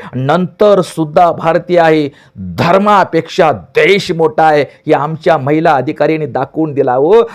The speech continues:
हा विचार स्वीकारणं गरजेचं आहे. देव ही काल्पनिक गोष्ट आहे, देव काल्पनिक गोष्ट आहे, धर्म सुद्धा काल्पनिक गोष्ट आहे. आणि पहिल्यांदा देव म्हटलंय, नंतर धर्म म्हटलं,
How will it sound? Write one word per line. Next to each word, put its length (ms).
हा 120
विचार 500
स्वीकारणं 600
गरजेचं 500
आहे. 280
देव 260
ही 100
काल्पनिक 580
गोष्ट 300
आहे, 100
देव 340
काल्पनिक 500
गोष्ट 300
आहे, 100
धर्म 340
सुद्धा 260
काल्पनिक 520
गोष्ट 240
आहे. 160
आणि 180
पहिल्यांदा 640
देव 280
म्हटलंय, 380
नंतर 640
धर्म 240
म्हटलं, 280